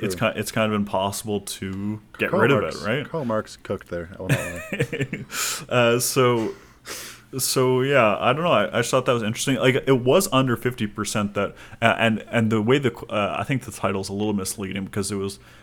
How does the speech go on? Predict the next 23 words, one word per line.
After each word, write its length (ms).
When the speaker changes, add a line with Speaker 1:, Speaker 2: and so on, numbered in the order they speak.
Speaker 1:
uh, 220
forty 260
percent 200
of 40
respondents 560
said 160
that 140
they 80
would 140
like 280
to 120
see 460
more 640
friendships 920
shown 320
on 160
T 240
V, 320
uh, 240
rather 320
than 220
romantic 560
relationships. 840